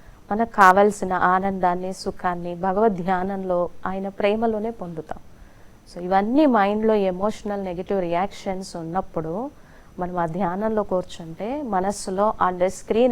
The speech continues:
of our mind అవే గుర్తొస్తూ ఉంటాయి. తర్వాత కంప్లైంట్ చేస్తాము, మెడిటేషన్ చెయ్యలేము, అది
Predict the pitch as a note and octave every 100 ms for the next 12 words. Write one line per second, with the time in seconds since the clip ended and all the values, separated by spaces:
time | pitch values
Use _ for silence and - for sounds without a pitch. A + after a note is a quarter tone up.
0 | A3 G3+ F3 F3 E3+ F3+ G#3+ C4+ A3 -
1 | - - - - F#3+ G3+ F#3+ F3+ F3 F3+
2 | G3+ F#3+ - E3+ - - F3 - - -
3 | - - - - - - G3 G#3+ A3 G#3
4 | G3 A3 A3 A3 F#3 F#3 - F#3 F3 G3+
5 | D4 A3 F3+ G3 G3+ A3 G#3+ G#3 G3 E3
6 | F3+ F#3 E3+ E3+ A#3+ C#4+ G3+